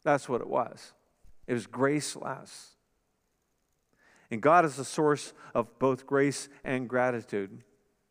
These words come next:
His closing in the letter, he said, "Kenny," he said, "every night I get on my knees by my bed," it was very vulnerable for him to say this, "and I ask God to forgive me, and I believe he does." Well, I believe God did too.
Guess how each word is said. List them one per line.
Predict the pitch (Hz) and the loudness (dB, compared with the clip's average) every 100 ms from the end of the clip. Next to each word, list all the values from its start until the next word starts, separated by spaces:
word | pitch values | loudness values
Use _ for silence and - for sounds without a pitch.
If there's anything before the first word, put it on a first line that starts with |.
| _ _ _ _ _ _ - - - - | _ _ _ _ _ _ -20 -20 -8 0
His | 175 | 0
closing | - 190 180 170 156 | 4 4 4 4 2
in | 143 | 2
the | |
letter, | 139 151 143 127 | 4 6 6 4
he | 139 | 2
said, | 131 139 127 | 2 0 0
"Kenny," | - 156 156 143 | -2 -2 0 -2
he | 139 | -2
said, | - 123 | 0 -2
"every | - 156 165 | 0 -2 0
night | 151 143 | 2 2
I | 127 | 2
get | 123 135 139 | 0 -2 -2
on | 135 | -2
my | 131 123 | 0 -2
knees | 123 127 127 - | 0 0 -2 -4
by | 123 | -4
my | 117 117 | -2 -4
bed," | 110 120 117 117 | 0 0 0 -2
it | 123 | -12
was | 104 | -16
very | 104 117 123 | -6 -2 -2
vulnerable | 101 110 113 104 104 | -2 -2 -2 -2 -4
for | - | -4
him | 107 104 | -8 -8
to | |
say | 95 127 113 | -6 -4 -2
this, | 104 - - - | -4 -8 -18 -6
"and | 110 | -4
I | 123 | 0
ask | 151 170 - | 0 -2 0
God | 143 135 | 0 0
to | 127 | -4
forgive | 135 117 110 98 | -8 -6 -6 -6
me, | 95 101 _ - - _ _ _ - | -18 -20 _ -20 -20 _ _ _ -12
and | 110 | -8
I | |
believe | 104 110 110 | -6 -4 -4
he | 101 | -4
does." | 90 110 107 - - - _ _ _ _ _ _ _ _ _ _ _ | -10 -12 -14 -20 -20 -20 _ _ _ _ _ _ _ _ _ _ _
Well, | - 131 | -4 -4
I | |
believe | 120 110 101 | -2 -4 -4
God | 113 101 | -6 -4
did | 107 101 - | -6 -8 -8
too. | 147 90 | -8 -8